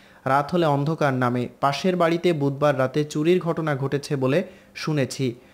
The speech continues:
ওই বাসার মানুষেরা জলাবদ্ধতার কারণে অন্যত্র ছিলেন। এই সুযোগে রাতে বাসায় চুরির ঘটনা ঘটেছে। পরের দিন বাড়ির মানুষ সেটি জানতে পেরেছেন, এই জন্য পানিবন্দী হলেও বাসা ছাড়তে পারছি না। নগরের জামতলা এলাকার বাসিন্দা রিয়াজ মিয়া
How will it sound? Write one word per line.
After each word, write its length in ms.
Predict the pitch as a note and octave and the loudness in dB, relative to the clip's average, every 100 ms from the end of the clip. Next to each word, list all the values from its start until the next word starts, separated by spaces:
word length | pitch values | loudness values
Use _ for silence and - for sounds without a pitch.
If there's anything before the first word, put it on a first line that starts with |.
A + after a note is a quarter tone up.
| - - | -20 -2
ওই 140 | D#3 F3 | 2 4
বাসার 400 | F3+ F#3 G3 E3+ | 2 2 0 2
মানুষেরা 560 | C#3 D3+ - E3+ B2+ | 2 0 -2 0 2
জলাবদ্ধতার 720 | A#2 C3 C3+ C#3 C#3 D3+ C#3 C3 | 2 2 4 2 0 -2 -2 -2
কারণে 360 | B2+ B2+ D#3+ | -2 -2 -4
অন্যত্র 520 | F3 C#3+ C#3 C3+ B2+ | -4 -4 -4 -6 -6
ছিলেন। 400 | A#2 - C3 A#2+ B2 - - - | -6 -2 -2 -2 -6 -20 -18 -2
এই 140 | D3+ | 0
সুযোগে 440 | E3 F#3+ F#3 F#3 F3+ | 0 0 0 2 2
রাতে 320 | C#3 C3 E3+ | 2 2 0
বাসায় 360 | D3 B2+ D3 C#3+ | 0 0 -2 -4
চুরির 340 | D#3 D3+ E3 | -2 -2 -2
ঘটনা 380 | C#3 C3 C3 D#3 | -2 -4 -4 -4
ঘটেছে। 520 | C3 B2 A#2 C3+ A#2 - _ - - - - | -4 -6 -4 -2 -4 -6 _ -20 -20 -12 0
পরের 340 | D3 E3+ F3 | 2 2 2
দিন 160 | F#3+ F3+ | 2 2
বাড়ির 300 | C3 C3+ C3+ | 2 2 0
মানুষ 380 | B2+ C#3+ D#3 - | 0 -2 -4 -6
সেটি 200 | E3+ C#3+ | -2 0
জানতে 340 | C3 B2 D3 | 0 0 -2
পেরেছেন, 500 | D3+ D3+ D3 F3 F3 F3 | -2 -2 -2 -2 -4 -2
এই 140 | D3 | -2
জন্য 300 | C#3 E3+ F3 | -2 -2 -2
পানিবন্দী 560 | F3 C#3 C3 C#3+ D#3 E3+ | -2 0 0 -2 -2 -2
হলেও 320 | D#3+ F3+ A#2+ A2+ - - - | -2 0 0 -4 -14 -20 -8
বাসা 320 | B2 C3 - E3 | -2 0 0 -6
ছাড়তে 420 | - C3+ B2+ F3 | -2 -4 -2 -4
পারছি 400 | C#3+ A#2+ - C3 | -2 -4 -4 -4
না। 180 | A#2 - - _ - - - | -4 -6 -12 _ -20 -20 -8
নগরের 460 | C#3 D3+ F3 F#3+ E3 | -2 0 2 2 2
জামতলা 580 | C3 C3+ C#3+ E3 F3 F#3 | 0 -2 -2 0 0 0
এলাকার 400 | C#3 C3+ - C3+ | 0 -2 -2 -2
বাসিন্দা 540 | B2 A#2+ - C3 D3+ D#3 | -2 -4 -4 -2 -2 0
রিয়াজ 340 | C3+ D3 E3+ | 2 0 0
মিয়া 300 | F3+ C3+ | -2 -2